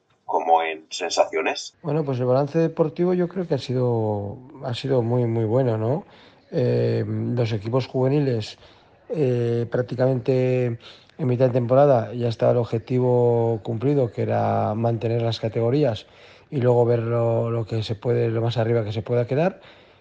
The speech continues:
Speaker 2: Los cadetes, eh, lo mismo, el cadete Vasca jugando una liga un poco diferente a,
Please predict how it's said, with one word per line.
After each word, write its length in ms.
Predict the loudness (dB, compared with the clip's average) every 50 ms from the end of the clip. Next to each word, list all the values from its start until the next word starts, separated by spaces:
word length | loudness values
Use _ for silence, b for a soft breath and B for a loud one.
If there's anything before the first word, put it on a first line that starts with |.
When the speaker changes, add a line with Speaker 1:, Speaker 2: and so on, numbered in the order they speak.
| B B B
Speaker 2:
Los 420 | 2 4 4 4 4 2 -2 -8
cadetes, 720 | -6 0 2 4 4 4 4 2 2 2 2 2 -2 -4
eh, 300 | -6 -6 -4 -2 -2 0 2
lo 100 | 2 2
mismo, 460 | 2 2 2 2 2 2 0 -2 -10 -12 -8
el 180 | -6 -6 -4 -2
cadete 340 | 0 0 0 2 4 4 4
Vasca 640 | 4 4 2 0 0 2 4 4 6 6 4 2 2
jugando 300 | 2 2 2 2 2 2
una 140 | 2 2 2
liga 240 | 2 2 2 2 2
un 120 | 2 0
poco 760 | -2 -4 -2 2 4 6 6 8 6 6 6 6 4 2 0 -2
diferente 640 | -2 -4 -2 0 0 0 0 0 0 0 0 2 2
a, 280 | 2 2 0 0 -2